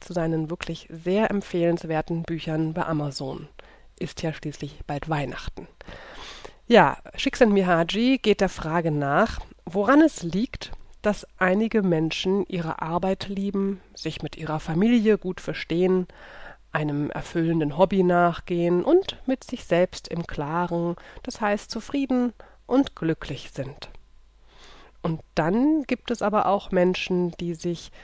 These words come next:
jeden Tag zur Arbeit schleppen, vielleicht sogar quälen, sich langweilen, zu Hause viel Stress und Ärger haben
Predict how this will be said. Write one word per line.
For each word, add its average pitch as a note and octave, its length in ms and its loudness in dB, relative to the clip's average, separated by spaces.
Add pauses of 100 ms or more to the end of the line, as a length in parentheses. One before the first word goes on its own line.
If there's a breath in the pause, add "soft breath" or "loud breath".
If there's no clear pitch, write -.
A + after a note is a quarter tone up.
(140 loud breath)
jeden F3 440 -4
Tag D#3+ 480 -4
zur - 260 -10
Arbeit E3+ 480 0
schleppen, E3+ 840 -2 (160)
vielleicht - 440 -6
sogar C#3+ 240 -8
quälen, D3+ 840 -2 (420 loud breath)
sich - 280 -4
langweilen, F#3 920 4
zu F3 200 -6
Hause F#3 340 4
viel G3 200 -2
Stress - 500 -2
und G3 240 -4
Ärger E3+ 460 2
haben E3 400 0